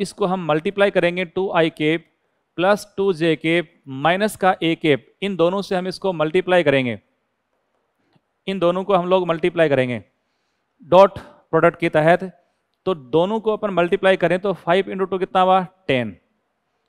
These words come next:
और प्लस कितना, सेवन into कितना, फ़ोर्टीन, फ़ोर्टीन,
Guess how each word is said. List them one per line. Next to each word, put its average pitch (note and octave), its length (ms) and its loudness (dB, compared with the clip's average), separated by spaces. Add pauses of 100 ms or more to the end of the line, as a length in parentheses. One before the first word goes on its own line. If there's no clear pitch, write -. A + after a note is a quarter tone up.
(160)
और D3+ 80 -4
प्लस F#3+ 280 -2
कितना, F#3+ 340 -4
सेवन F#3 320 -2
into F#3+ 220 -4
कितना, F#3+ 280 0
फ़ोर्टीन, C3+ 520 -4 (1200)
फ़ोर्टीन, C#3+ 340 -2